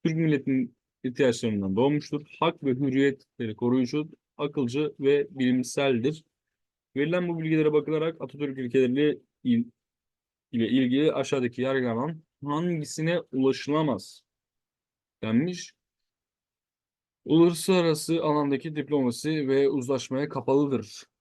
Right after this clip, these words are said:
diye bir şey yoktur ve zaten bakıldığında evrensel ve barışçıdır demesi tam tersini bize gösterir. Uluslararası alanda diplomasi ve uzlaşmaya kapalıdır gibi bir yorum yapılamaz ve ulaşılamaz.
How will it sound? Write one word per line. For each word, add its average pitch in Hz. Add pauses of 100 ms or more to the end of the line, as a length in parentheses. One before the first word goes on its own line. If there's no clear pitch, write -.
diye 113
bir 110
şey 98
yoktur 139
ve 120
zaten 135
bakıldığında 127 (1700)
evrensel 135
ve 135
barışçıdır 120
demesi 110
tam 143
tersini 98
bize 92
gösterir. 98
Uluslararası 123
alanda 123
diplomasi 120
ve 120
uzlaşmaya 113
kapalıdır 117 (1040)
gibi 104
bir 113
yorum 120
yapılamaz 123
ve 127
ulaşılamaz. 113